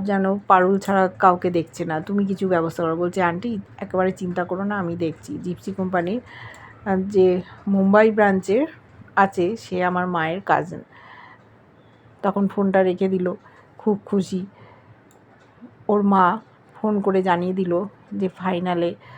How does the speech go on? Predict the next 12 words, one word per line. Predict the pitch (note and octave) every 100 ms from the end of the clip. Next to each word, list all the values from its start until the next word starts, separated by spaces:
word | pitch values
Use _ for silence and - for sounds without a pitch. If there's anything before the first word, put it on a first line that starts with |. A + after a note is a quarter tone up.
| - - - - - - -
ওর | A3+ A#3+
কথা | A#3+ A#3 A3
মতো | G#3 F3+ F#3+ C4 - - - - - G#3
যেন | G3 F#3 F#3
একটা | E3+ - E3+ C4 - - - - - -
কম্পিটিশন | A3 F#3+ F#3 F3+ - F3
রাখা | D#3+ - D#3+
হয়, | - - -
খুব | - G3
ভালো | F#3 F3+ F3+
হচ্ছে। | F3+ F3 - E3+ - - - - - - - - -
আর | F#3+